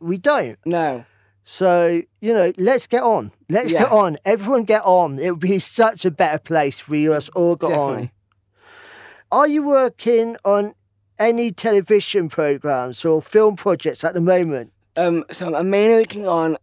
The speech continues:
Speaker 2: C B Bs and just, and, and something special. Doing a couple of, of, um, d-, d-, doing, doing that. But also coming up, I've got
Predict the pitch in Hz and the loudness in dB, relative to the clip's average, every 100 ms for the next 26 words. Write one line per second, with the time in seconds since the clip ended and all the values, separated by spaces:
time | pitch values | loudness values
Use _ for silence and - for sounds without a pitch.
0 | _ - 143 123 113 113 123 165 - 139 | _ -16 -14 -12 -12 -12 -10 -10 -8 -8
1 | 139 139 131 _ _ _ _ 156 156 _ | -6 -8 -8 _ _ _ _ -12 -12 _
2 | _ - 170 156 147 139 147 - 143 147 | _ -6 -2 0 0 -4 -6 -6 -4 -6
3 | 139 - 139 131 - 123 - 123 135 160 | -8 -12 -14 -12 -12 -18 -14 -12 -12 -14
4 | _ _ 156 139 131 143 120 - 127 131 | _ _ -16 -16 -16 -16 -16 -16 -16 -16
5 | 110 _ _ _ 143 - 139 135 160 151 | -16 _ _ _ -20 -20 -20 -12 -8 -6
6 | 143 _ _ _ 151 139 277 - _ _ | -6 _ _ _ -8 -6 -6 -10 _ _
7 | _ _ _ _ - 175 - 165 - 180 | _ _ _ _ -6 -4 2 0 0 -8
8 | - - 208 214 190 - _ - - 143 | -8 -8 -2 2 2 0 _ -20 -6 -4
9 | 131 - 151 135 - _ | -4 -6 -2 -2 -2 _